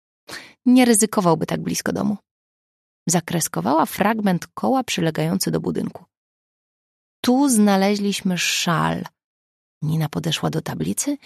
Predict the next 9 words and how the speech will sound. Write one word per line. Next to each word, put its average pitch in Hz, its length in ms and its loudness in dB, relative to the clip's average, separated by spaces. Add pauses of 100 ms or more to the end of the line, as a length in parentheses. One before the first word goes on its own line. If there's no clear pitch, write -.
(260)
i 190 80 6
narysowała 175 600 4
kropkę 185 520 -2
w 147 100 -8
górnej 233 600 2
części 156 560 -2 (100)
koła. 147 360 -6 (1080)
"Możemy 269 360 6
założyć, 196 540 2